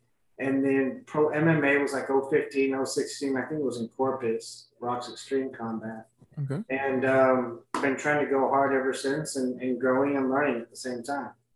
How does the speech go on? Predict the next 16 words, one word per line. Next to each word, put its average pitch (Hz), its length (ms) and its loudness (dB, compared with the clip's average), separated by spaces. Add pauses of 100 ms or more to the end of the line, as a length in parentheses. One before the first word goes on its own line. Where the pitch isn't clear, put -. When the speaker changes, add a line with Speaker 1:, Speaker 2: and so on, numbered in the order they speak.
(400)
Speaker 2:
Yeah, 175 180 -4
definitely. 143 440 2
Now, 143 220 6
you 147 120 2
know, 151 80 4
professional 196 460 2
ring 165 140 6
announcers 147 480 2
is 127 120 -2
very 151 280 6
unique 127 360 0 (120)
for 117 100 -8
me, 113 120 -6
you 123 160 -2
know, 120 240 2 (100)
'cause 131 340 4